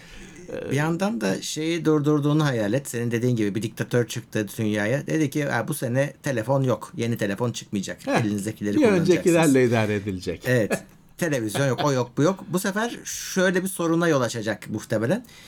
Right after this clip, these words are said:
Speaker 2: Şimdi bir sürü insan bu sayede iğrenç işlerine katlanıyor. Yani onların motivasyonu o telefonu almak aslında. Yani onun taksidine giriyorsun, e, işte küfür edip çıkamıyorsun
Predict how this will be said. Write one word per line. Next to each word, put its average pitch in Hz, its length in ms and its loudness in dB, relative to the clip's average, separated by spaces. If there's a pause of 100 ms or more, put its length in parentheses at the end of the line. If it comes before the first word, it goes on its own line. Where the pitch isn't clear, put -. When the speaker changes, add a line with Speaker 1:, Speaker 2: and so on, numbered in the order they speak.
(160)
Speaker 2:
Şimdi 143 440 0
bir 190 40 2
sürü 190 260 -4
insan 165 480 -2 (240)
bu 160 140 0
sayede 160 680 2 (440)
iğrenç 131 460 0
işlerine 117 520 -4
katlanıyor. 101 520 -2 (560)
Yani 127 220 0
onların 147 400 4
motivasyonu 147 680 0
o 156 100 0
telefonu 143 400 2
almak 110 460 -2 (100)
aslında. 104 480 -6 (100)
Yani 123 160 0
onun 139 180 4
taksidine 143 480 -4
giriyorsun, 123 560 -2 (380)
e, 127 160 -8
işte - 360 -8
küfür 151 240 2
edip 143 260 0
çıkamıyorsun 120 540 -2